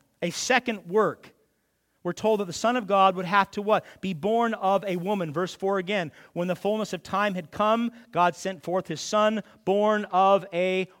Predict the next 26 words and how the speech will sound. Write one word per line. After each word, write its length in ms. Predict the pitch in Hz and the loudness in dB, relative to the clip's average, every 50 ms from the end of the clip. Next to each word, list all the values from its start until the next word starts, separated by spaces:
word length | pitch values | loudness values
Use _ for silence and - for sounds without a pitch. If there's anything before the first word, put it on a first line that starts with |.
| - | -4
woman." 400 | 151 185 202 175 131 107 110 117 _ _ _ _ _ _ _ _ _ _ _ _ _ _ _ _ _ _ _ _ _ _ _ _ _ _ - | 0 0 0 0 0 -6 -10 -18 _ _ _ _ _ _ _ _ _ _ _ _ _ _ _ _ _ _ _ _ _ _ _ _ _ _ -2
Oh, 140 | 160 160 156 | 0 2 2
I 100 | 156 151 | 4 2
hope 200 | 151 156 151 156 | 2 0 -2 -4
you 60 | 143 | -8
do 100 | 139 143 | -8 -8
not 360 | 147 147 147 147 139 - - - | -6 -4 -2 -2 -2 -4 -6 -8
take 240 | 156 151 139 - | -8 -8 -8 -8
these 180 | - 131 117 - | -14 -16 -14 -14
things 240 | - 131 120 107 - | -14 -14 -14 -10 -8
lightly. 460 | 127 123 120 110 - 101 95 87 _ _ _ _ _ _ _ _ _ _ _ _ _ _ _ _ - | -8 -8 -8 -8 -12 -18 -20 -20 _ _ _ _ _ _ _ _ _ _ _ _ _ _ _ _ -4
I 120 | - 135 139 | -2 -2 -2
know 280 | 139 143 143 143 139 | 0 -2 -2 -2 -4
for 160 | 123 - 139 127 | -4 -8 -10 -8
years 460 | 123 131 143 143 143 135 127 110 127 | -6 -6 -4 -4 -4 -4 -6 -8 -12
you've 100 | 139 - | -16 -12
heard 260 | - 147 135 127 113 | -10 -8 -8 -8 -8
it 120 | 113 113 _ _ _ _ _ _ | -12 -16 _ _ _ _ _ _
during 160 | - 139 131 120 | -10 -8 -8 -8
the 60 | 113 | -10
Christmas 400 | - - 131 - - 131 117 - | -10 -10 -12 -10 -10 -14 -16 -14
story, 460 | - - 135 120 107 104 101 107 - _ _ _ _ _ _ - | -12 -10 -10 -10 -10 -12 -16 -20 -20 _ _ _ _ _ _ -16
but 140 | 127 117 - | -14 -10 -8
these 220 | 143 143 127 - | -8 -8 -10 -12
truths 420 | - - 165 156 135 123 110 - | -12 -8 -6 -6 -6 -6 -8 -10
are 100 | 120 120 | -12 -12